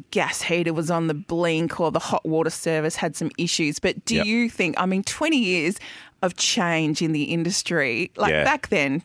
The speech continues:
Speaker 1: can you think of any of those sort of horror places that you saw and thought, "How do people even think they can rent
Speaker 2: Oh,
Speaker 1: this?"
Speaker 2: yeah,
Speaker 1: <laughs>
Speaker 2: definitely. Oh, some of the places we, we, we have seen, you know, me personally, when I was originally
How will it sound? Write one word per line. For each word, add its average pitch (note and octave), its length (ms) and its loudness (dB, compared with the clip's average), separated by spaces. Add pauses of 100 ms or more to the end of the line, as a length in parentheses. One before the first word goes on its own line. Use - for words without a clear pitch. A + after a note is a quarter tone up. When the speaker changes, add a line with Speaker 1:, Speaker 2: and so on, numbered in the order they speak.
Speaker 1:
can C4+ 140 2
you C4+ 60 4
think D#4 200 0
of D#4 60 2
any A#3 160 4
of D#3+ 60 2
those C#3+ 180 2
sort F3 140 2
of C3 120 -2 (100)
horror D#3 400 2
places D#3+ 440 -2
that - 120 0
you E3 80 0
saw D#3 220 0
and C#3+ 100 -2
thought, - 160 -4
"How - 180 -6
do E4+ 80 -2
people G#3+ 340 -2
even F#3 180 0
think - 300 -4
they - 80 -2
can C3+ 200 -2
rent F2 160 4
Speaker 2:
Oh, D#2+ 140 0
Speaker 1:
this?" - 280 -4
Speaker 2:
yeah, G2 440 4
Speaker 1:
<laughs> - 0 -
Speaker 2:
definitely. A2 360 2
Oh, A2 260 4
some C3 200 0
of C#3+ 100 2
the E2+ 40 -8
places F2+ 320 0
we, E2+ 260 0
we, F2 200 0
we D#2+ 180 0
have E2 260 -2
seen, D#2+ 240 -2
you D#2 200 -2
know, D#2 60 -6
me E2+ 220 -2
personally, D#2+ 520 -2
when D2+ 100 -2
I D2+ 140 -2
was D2+ 180 -4 (220)
originally E2+ 480 -2